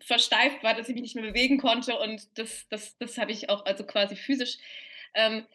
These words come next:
gespürt. Und, ähm, ihr habt es ja eben auch noch gefragt, so, was waren so die letzten Tage beispielsweise oder noch so ein Wort, was hängen geblieben ist.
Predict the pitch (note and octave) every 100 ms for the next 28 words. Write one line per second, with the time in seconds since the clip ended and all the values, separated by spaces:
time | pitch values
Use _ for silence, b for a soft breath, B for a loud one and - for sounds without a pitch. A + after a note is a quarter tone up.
0 | B B - A3+ - - B3+ B3+ B3+ B
1 | B B B - A3+ A3+ A3 A3 - -
2 | G#3+ G#3+ G#3 G#3 G#3+ A3+ - G3+ G#3+ A3
3 | G#3 G#3 G#3 G#3+ - G#3 G3+ - G3+ G#3
4 | - A3+ G#3 G#3+ G3+ G3 G3 - G3 F#3+
5 | F#3+ A#3 A3+ D4+ C4 A#3+ A#3+ B3+ C4 A3
6 | G#3+ G#3 G3+ G3+ G3+ G#3+ F#3+ G#3+ B3+ A3+
7 | - A3+ G#3+ G#3 G3+ A3 G#3+ -